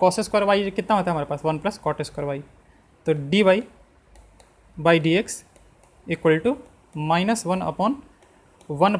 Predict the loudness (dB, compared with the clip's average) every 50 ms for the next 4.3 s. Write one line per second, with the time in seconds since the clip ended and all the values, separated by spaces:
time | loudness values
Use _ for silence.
0 | -2 0 0 0 0 -4 -6 -6 -6 0 0 0 0 0 -6 -18 -20 _ _ _
1 | _ _ _ _ _ _ -20 _ _ _ _ _ -2 -2 -2 0 -2 -4 -2 2
2 | 2 4 6 6 4 2 2 -4 -10 -18 -20 _ _ -20 _ -6 -4 -2 0 0
3 | 0 0 0 -2 0 0 0 0 -2 -4 -4 -4 -4 -2 -4 -4 -6 -6 -6 -6
4 | -6 -2 -2 -2 -2